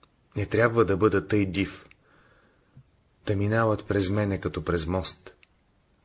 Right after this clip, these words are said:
Чудни са хората. Ами, че да бъдеш мост, това значи, че си силен човек. От сламки мост правят ли? Най-първото нещо.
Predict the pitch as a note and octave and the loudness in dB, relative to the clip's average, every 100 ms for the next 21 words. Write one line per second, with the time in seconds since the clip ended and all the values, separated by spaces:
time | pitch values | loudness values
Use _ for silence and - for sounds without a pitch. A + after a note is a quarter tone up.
0 | _ _ _ _ _ _ _ _ _ _ | _ _ _ _ _ _ _ _ _ _
1 | _ _ _ _ _ - D3 F2+ - D#2 | _ _ _ _ _ -2 0 0 -4 -2
2 | E2+ D#2 D2+ - C#2+ - _ _ _ _ | -2 -2 -4 -10 -16 -20 _ _ _ _
3 | _ _ _ _ _ _ - D2+ - D2+ | _ _ _ _ _ _ -6 -4 -4 -6
4 | - - G#2 F#2 - G2 G#2 - - - | -4 0 0 0 -2 -2 -4 -6 -14 -20
5 | _ _ _ _ _ _ E2+ G2+ A2 G2+ | _ _ _ _ _ _ -2 0 0 0
6 | A2+ - F2 - E2 - D2+ - A#2 G2 | -2 -4 -6 -4 -4 -4 -2 -2 -2 -4
7 | D#2 D2 C#2 C#2+ - - _ _ _ _ | -6 -8 -10 -12 -20 -20 _ _ _ _
8 | _ _ _ _ _ _ _ _ _ _ | _ _ _ _ _ _ _ _ _ _
9 | _ _ - F2+ - A2+ G#2 G2+ G2+ G#2+ | _ _ -10 -6 -2 -2 -2 -2 0 -2
10 | - - G#2+ A2 F#2 - C#2+ - _ _ | -6 -8 -2 -2 -2 -8 -14 -18 _ _
11 | _ _ _ _ _ _ _ _ _ _ | _ _ _ _ _ _ _ _ _ _
12 | _ _ _ - _ _ F#2+ A#2+ A2+ F#2 | _ _ _ -20 _ _ -2 0 0 0
13 | D#2+ D#2 C#2+ - - | -2 -4 -6 -6 -12